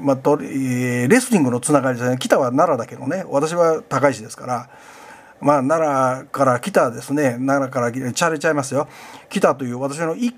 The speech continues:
個上です。専修大学に行った、レスリングで行ったね、北っちゅうやつがおるんですよ。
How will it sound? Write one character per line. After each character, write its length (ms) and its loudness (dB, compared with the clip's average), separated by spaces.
個 260 2
上 180 4
で 120 0
す。 180 -6
専 180 2
修 140 0
大 160 4
学 200 -2
に 200 -2
行 80 -6
っ 40 -20
た、 200 0
レ 100 4
ス 140 0
リ 60 2
ン 20 0
グ 80 -2
で 60 -4
行 80 -4
っ 20 -20
た 140 -8
ね、 120 0
北 200 0
っ 40 4
ち 80 -4
ゅ 40 2
う 20 6
や 60 2
つ 80 -2
が 40 0
お 80 4
る 80 4
ん 100 -2
で 80 -14
す 120 -6
よ。 140 -8